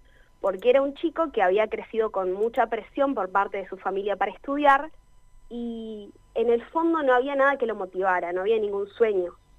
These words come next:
Su único objetivo era entrar a la universidad. Y al no poder lograrlo, se queda sin nada más que hacer. Y, y él lo toma como el fracaso más grande de su vida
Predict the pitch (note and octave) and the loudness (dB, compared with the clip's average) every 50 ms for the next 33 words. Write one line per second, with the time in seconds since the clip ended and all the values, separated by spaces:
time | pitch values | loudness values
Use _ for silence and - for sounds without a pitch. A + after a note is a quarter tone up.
0 | _ _ - G3+ G#3+ A3+ B3 B3+ A3+ A#3 A3+ - - - G#3 - A#3 A#3+ C#4 C#4 | _ _ -4 -2 -2 -2 -2 0 0 -2 -2 -2 -2 -6 -6 -6 -6 0 2 2
1 | C4 A#3+ A#3 B3+ C4 B3 - G3+ F#3+ F#3+ F#3+ F#3+ F#3+ G3+ G3+ G3+ G3+ F#3+ F#3 F3 | 4 4 2 0 0 0 -2 -6 -10 -10 -8 -8 -6 -6 -6 -6 -6 -6 -6 -6
2 | D#3 - - _ F3+ F3+ E3 D3+ E3+ - _ _ _ _ _ _ _ _ _ _ | -8 -10 -10 _ -6 -4 -4 -4 -6 -10 _ _ _ _ _ _ _ _ _ _
3 | _ _ - G#3+ F#3 F3+ G3 A3+ A#3+ A#3 A#3+ A#3+ A#3+ A#3+ A#3+ A#3+ A3+ A3+ A#3 B3 | _ _ -4 -2 -2 0 2 2 2 4 4 4 4 4 2 2 0 2 4 4
4 | B3+ B3+ B3+ B3 A#3 A3+ A3 A3+ C4 E4 - _ _ _ _ _ _ _ _ _ | 4 4 2 0 -2 0 0 0 0 -2 -6 _ _ _ _ _ _ _ _ _
5 | _ _ _ _ _ _ _ _ _ _ - F#3 F3+ G3+ G3+ G#3+ G#3+ G#3+ - A3 | _ _ _ _ _ _ _ _ _ _ -10 -10 -6 -2 -2 -2 -2 -2 -4 -4
6 | G3 G3 G3 G3 G3+ G3+ G3+ G3 G3 F#3+ - - F3+ F3+ - - B3 G#3+ G3 F#3 | -4 -2 -2 0 0 0 0 0 -2 -6 -8 -10 -14 -4 0 0 0 0 0 -6
7 | - _ - F#3+ F3+ - - _ _ _ _ - G3 G3 G3 G3 F#3+ F3+ - _ | -14 _ -14 -14 -14 -14 -14 _ _ _ _ -8 -6 -6 -4 -6 -6 -10 -12 _
8 | - G#3 F#3+ F#3 F#3 A#3 A3+ A#3+ A#3 - G3 F#3 F#3 F3+ - - F#3+ F#3 F#3 G3+ | -6 -4 -2 -2 0 0 0 0 0 -2 -4 -6 -6 -6 -6 -6 -4 -4 -4 -4
9 | G3+ - - A3 G#3 F#3+ G3+ G#3 G#3 G#3+ G#3+ G#3 G#3 - - A3+ A3+ A#3 A#3+ A#3 | -4 -6 -4 -4 -4 -4 -4 -4 -4 -4 -4 -6 -6 -6 -6 -6 -4 0 2 4
10 | A#3 A#3+ D4+ | 4 4 2